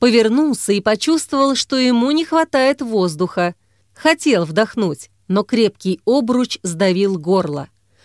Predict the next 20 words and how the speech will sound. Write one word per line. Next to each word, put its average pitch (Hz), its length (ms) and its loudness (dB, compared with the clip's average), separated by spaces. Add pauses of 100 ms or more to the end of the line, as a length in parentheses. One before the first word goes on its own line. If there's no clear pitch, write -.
(200)
Попытался 262 600 2
руками 262 500 2
освободиться 220 800 0
от 233 100 -2
смертельного 240 640 0
захвата, 240 760 -2 (340)
и 247 140 4
пена 294 440 2
пошла 262 480 0
у 262 80 2
него 233 360 0
изо 240 280 0
рта. 165 380 -4 (580)
Он 220 220 2
приподнялся, 202 960 0 (180)
спустил 294 600 0
ноги, 196 380 2
собираясь 240 560 2
позвать 233 460 0
кого-нибудь, 220 680 0